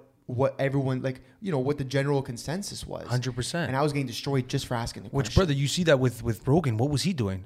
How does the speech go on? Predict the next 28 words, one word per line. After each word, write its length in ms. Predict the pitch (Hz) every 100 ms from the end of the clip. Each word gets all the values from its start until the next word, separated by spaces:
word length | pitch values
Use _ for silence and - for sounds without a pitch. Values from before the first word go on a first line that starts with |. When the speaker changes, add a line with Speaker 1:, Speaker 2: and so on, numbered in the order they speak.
| -
Speaker 1:
Yeah. 80 | 127
Speaker 2:
Asking 240 | 113 135
questions, 380 | - 151 120 113
speaking 300 | - 127 135
to 140 | 135
everybody, 880 | 135 131 123 117 107 104 - 98 90 -
Speaker 1:
Yes, 100 | 120 123
Speaker 2:
everybody. 460 | 127 107 113 104 95
Speaker 1:
yes. 380 | 123 113 104
Speaker 2:
And 200 | - 123
what 80 | 131
do 40 | 127
they 100 | 127
do? 180 | 127 117
They 120 | 113
wanna 180 | 117 117
get 200 | 127 113
rid 160 | 127
of 60 | 131
him. 120 | 95
Why? 240 | 98 120 95
Because 280 | 101 117
he 80 | 107
has 120 | 107 104
more 160 | 110
viewership, 460 | 104 117 120 135 104
more 160 | 107
clicks, 460 | 101 - 143 -